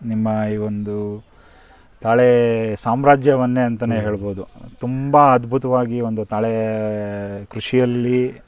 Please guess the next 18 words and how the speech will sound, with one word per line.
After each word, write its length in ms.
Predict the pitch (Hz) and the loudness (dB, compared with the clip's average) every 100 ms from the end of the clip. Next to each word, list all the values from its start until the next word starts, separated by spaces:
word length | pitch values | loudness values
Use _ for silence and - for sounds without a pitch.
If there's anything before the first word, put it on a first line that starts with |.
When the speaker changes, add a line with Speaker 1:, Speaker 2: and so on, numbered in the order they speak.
| 120 | -10
Speaker 1:
ಒಂದು 240 | 107 104 | -6 -4
ಒಳ್ಳೆ 580 | 104 113 127 110 101 110 _ | -2 2 2 2 0 -8 _
ನೋಡ್ತಾ 280 | 120 117 131 | -6 -4 -4
ಇದೀವಿ, 240 | 117 104 101 | -4 -6 -6
ನೋಡಿದ್ರೇನೆ 540 | 107 117 117 117 117 | -4 -2 -4 -4 -4
ಗೊತ್ತಾಗ್ತಾ 400 | 107 117 110 104 | -2 -2 -4 -6
ಇದೆ. 180 | 95 98 - _ - - - - - - - - | -10 -12 -20 _ -20 -20 -20 -20 -20 -20 -6 4
So 240 | 139 120 - | 6 6 4
ಕೊನೆಯದಾಗಿ 460 | 147 170 170 156 | 2 6 4 2
ನಿಮ್, 440 | 143 123 110 104 107 107 | -2 -4 -6 -8 -8 -8
ನಮ್ಮ 260 | 113 110 107 98 98 101 - - 104 | -6 -4 -4 -6 -8 -12 -20 -16 -8
ಜನಗಳಿಗೆ 440 | 113 120 123 104 | -6 -4 -4 -6
ಏನ್ 320 | 98 120 123 | -6 -6 -6
ಹೇಳಕ್ 280 | 110 107 101 | -6 -8 -10
ಇಷ್ಟಪಡ್ತೀರಾ? 560 | 98 104 92 90 - 87 _ _ _ _ - - _ _ _ - 190 | -12 -12 -14 -14 -16 -18 _ _ _ _ -20 -20 _ _ _ -20 -10
Speaker 2:
ಅದೇ 280 | 143 139 - - - - - _ _ 151 | 0 2 2 -4 -18 -20 -20 _ _ -2
ರೈತ 340 | 131 143 - | 2 4 6
ಅಂಥೇಳಿ 640 | 160 156 143 147 147 147 | 6 6 4 2 4 4